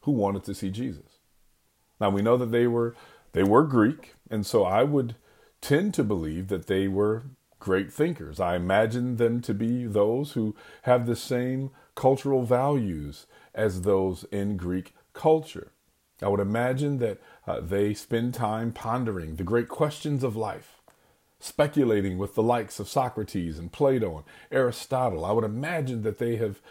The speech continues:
uh, ascertained a, a significant gap in their life, and so they are seeking out this great rabbi, this great thinker, this great communicator from Nazareth. Ultimately, we don't know. We don't know why they desired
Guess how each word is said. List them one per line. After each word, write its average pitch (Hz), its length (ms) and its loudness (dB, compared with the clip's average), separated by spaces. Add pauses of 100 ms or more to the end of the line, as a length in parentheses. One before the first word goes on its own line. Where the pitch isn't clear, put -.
(200)
uh, 127 180 2
ascertained 139 880 -2
a, 107 180 -2 (160)
a 110 100 0
significant 135 800 0
gap 139 400 -4 (460)
in 110 160 -2
their 107 140 2
life, 123 440 -2
and 104 180 -8
so 110 240 2
they 104 200 0
are 95 240 -4 (240)
seeking 151 580 -4
out 127 240 0
this 98 180 -6
great 107 260 0
rabbi, 95 500 -6
this 90 180 -12
great 117 240 0
thinker, 104 520 -4
this 76 180 -14
great 110 260 -2 (240)
communicator 87 800 -2 (240)
from 85 200 -6
Nazareth. - 420 -12 (200)
Ultimately, 143 580 4 (300)
we 110 120 4
don't 101 180 2
know. 73 160 -12 (680)
We 120 100 2
don't 143 120 6
know 160 100 2
why 151 340 2
they 131 120 0
desired 90 560 -4